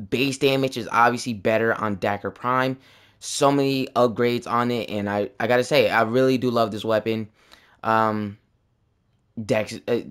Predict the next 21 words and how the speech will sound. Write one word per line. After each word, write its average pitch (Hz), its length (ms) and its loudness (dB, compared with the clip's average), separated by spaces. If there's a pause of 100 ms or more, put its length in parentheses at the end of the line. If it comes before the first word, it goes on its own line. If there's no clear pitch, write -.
(200)
Dacra 117 360 -2
Prime 110 500 -4
is 98 500 -6
one 101 280 -6
of 101 100 -4
the 98 60 -6
best. - 400 -8 (760)
Dex 156 260 4
Dacra, 165 500 4 (280)
not 139 360 0
so 156 160 0
good, 139 380 2
but 127 460 2
it's - 240 -8
not 104 300 -2
bad 107 220 0
at 101 80 0
all. 123 400 2 (360)
If 110 160 -14
you 113 80 -4
use, 113 480 -2